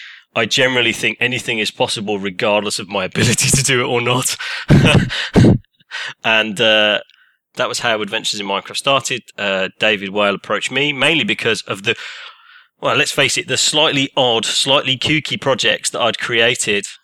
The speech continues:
uh, in, in Minecraft on, on the Pi, um, and that I put, put on my blog. David came to me and said, "Do you fancy, um,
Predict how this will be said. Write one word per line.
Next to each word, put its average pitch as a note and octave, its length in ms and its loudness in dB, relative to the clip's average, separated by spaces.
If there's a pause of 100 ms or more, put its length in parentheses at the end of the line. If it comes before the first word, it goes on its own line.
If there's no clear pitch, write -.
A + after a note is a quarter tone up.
(120)
uh, G2+ 480 0
in, A2 260 -6 (360)
in A#2 160 -2
Minecraft G#2+ 520 -2
on, G#2 200 -8 (120)
on A2 140 -4
the G2+ 80 -4
Pi, C3 400 2 (160)
um, G2+ 520 -6
and G#2+ 340 -10
that A2 120 -2
I A2 140 2
put, - 240 -6 (180)
put B2 140 -6
on A2 100 0
my G2+ 120 0
blog. C#3 340 0
David G2+ 320 -2 (360)
came A2+ 200 -2
to C#3 100 -10
me D3+ 100 -4
and D#3 80 -8
said, D#3 260 0 (280)
"Do - 80 -10
you C3+ 40 -12
fancy, C3+ 580 0
um, C#3 280 2